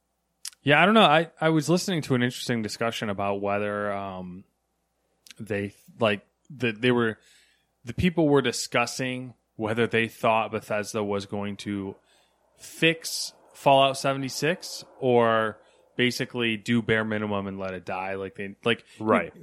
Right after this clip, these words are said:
Speaker 1: 'cause they don't normally support their games for, like, an extended amount of time,
Speaker 2: Yeah,
Speaker 1: so.
Speaker 2: just kinda push it off. And, but that's what we talked about last time when we're like, give it to the guys doing Elder Scrolls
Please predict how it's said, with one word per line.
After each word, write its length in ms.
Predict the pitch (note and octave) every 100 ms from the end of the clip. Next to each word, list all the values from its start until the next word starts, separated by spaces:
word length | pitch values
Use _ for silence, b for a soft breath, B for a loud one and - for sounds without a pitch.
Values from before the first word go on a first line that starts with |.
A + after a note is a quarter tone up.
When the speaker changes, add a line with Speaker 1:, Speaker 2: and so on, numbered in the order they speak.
| -
Speaker 1:
'cause 120 | G3
they 100 | G#3+
don't 220 | A3+ E3+
normally 440 | D3 D#3 D#3+ D3+ C3+
support 500 | - B2 - C3+ B2
their 140 | A2+
games 440 | F#2 G#2+ C3 A2 -
for, 160 | A#2
like, 200 | G#2 G2
an 60 | G#2+
extended 420 | G2+ - A2 G2+
amount 280 | F#2+ F#2+ F2+
of 60 | F#2
time, 340 | C3+ A#2+ F2+
Speaker 2:
Yeah, 140 | G#2 D#2
Speaker 1:
so. 160 | E2+
Speaker 2:
just 140 | G#2 F#2
kinda 160 | G#2+
push 260 | G2 G#2+ -
it 60 | F#2+
off. 320 | F#2 F#2 -
And, 200 | F2+ F2 b b b _
but 120 | B2
that's 220 | A2 A2+
what 80 | B2
we 80 | A#2+
talked 160 | B2 B2
about 120 | B2+
last 220 | C#3+ C3+
time 140 | A2 G2+
when 180 | G2 G2+
we're 140 | G2
like, 180 | G2 F#2 - G2+
give 180 | G2 A#2
it 240 | B2+ - -
to 440 | A#2+ A2 G#2 G2+
the 80 | -
guys 260 | G#2 A2 G#2
doing 220 | A#2 A2
Elder 240 | A2 A2
Scrolls 500 | G2 - G2 F2+ F#2+